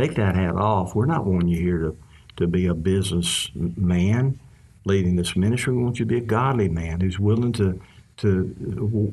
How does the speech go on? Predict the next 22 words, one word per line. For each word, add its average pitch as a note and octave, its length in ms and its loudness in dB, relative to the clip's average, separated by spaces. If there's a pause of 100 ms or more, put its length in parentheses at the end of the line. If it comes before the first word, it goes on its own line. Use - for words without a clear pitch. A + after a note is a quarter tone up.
uh, G2+ 580 -2
be G#2+ 180 2
a, F2+ 100 0 (480)
comfortable A#2 560 2
with F#2 200 0
faith." A#2 460 -2
Because G#2 380 0
you G2 40 0
see, C3 220 0
there, G2 200 0 (260)
there G2+ 80 2
are G2+ 40 2
three C3+ 260 0
types A2+ 340 -2
of - 60 -14
planning. B2 500 0
There's F#2 180 0
risk G#2 360 2
planning, B2+ 480 0 (960)
there's F#2+ 440 0 (240)
fear-based G#2+ 640 0
planning, A2 420 2